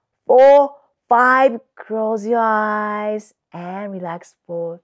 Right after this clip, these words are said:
three seconds. Mm. So if you have one eyebrow higher than the other, what you can do is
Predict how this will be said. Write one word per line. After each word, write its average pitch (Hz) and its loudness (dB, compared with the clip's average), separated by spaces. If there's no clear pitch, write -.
three 160 -20
seconds. - -20
Mm. 156 -18
So - -4
if 196 -6
you 339 0
have 285 -4
one 202 -4
eyebrow 170 -6
higher 180 -6
than 170 -10
the 156 -12
other, 170 -16
what 175 -4
you 208 -6
can 180 -12
do 165 -10
is 135 -14